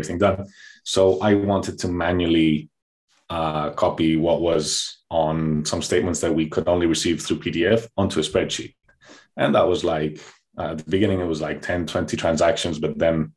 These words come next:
it gets up to, uh, almost a hundred. And you're just sitting down there and you're working for a process. The work process is not working for you,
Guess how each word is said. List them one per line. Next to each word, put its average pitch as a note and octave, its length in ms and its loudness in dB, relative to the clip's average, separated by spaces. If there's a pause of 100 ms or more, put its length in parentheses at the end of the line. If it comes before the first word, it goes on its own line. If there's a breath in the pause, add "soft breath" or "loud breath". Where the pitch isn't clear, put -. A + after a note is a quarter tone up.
it - 260 -4
gets D#2 320 -2
up D2+ 200 2
to, D#2 420 2 (640 loud breath)
uh, D#2 320 0
almost E2 240 0
a D#2 60 -4
hundred. F#2+ 500 2 (760 soft breath)
And F2 360 2
you're F#2+ 120 6
just F2+ 220 0
sitting F2+ 380 0
down E2+ 180 0
there F2 120 2
and F#2 180 -2
you're F#2 180 6
working F#2+ 460 0
for E2+ 200 -2
a G#2+ 60 2
process. - 460 -2
The F2+ 80 -4
work F#2 240 -2
process F#2+ 280 -4
is F2 80 -6
not E2+ 220 -2
working E2 320 -2
for E2+ 120 -4
you, G2+ 340 2